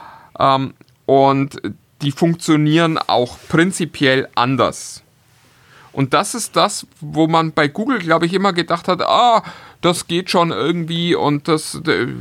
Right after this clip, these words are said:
wir wissen ja, wie groß das Display ist und wir wissen, was für eine Auflösung das ist und dann, dann wird sich das alles schon irgendwie so zurechtmuckeln.“ Und das hat sich halt nie zurechtgemuckelt, wenn wir ehrlich sind, sondern es war immer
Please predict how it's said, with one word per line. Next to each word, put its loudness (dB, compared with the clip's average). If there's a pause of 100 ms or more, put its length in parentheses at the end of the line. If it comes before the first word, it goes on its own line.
(120)
wir 0
wissen 0
ja, 2
wie 0
groß 2
das 0
Display 0
ist 0
und 2
wir 2
wissen, -4
was 0
für -2
eine 2
Auflösung 2
das -2
ist -4
und 0
dann, 0
dann -4
wird 0
sich -4
das 0
alles 0
schon 0
irgendwie 0
so -2
zurechtmuckeln.“ -2
Und 0
das -2
hat -4
sich -2
halt 2 (400)
nie 4
zurechtgemuckelt, -2
wenn 0
wir 2
ehrlich -4
sind, -12
sondern -4
es -8
war -2
immer 2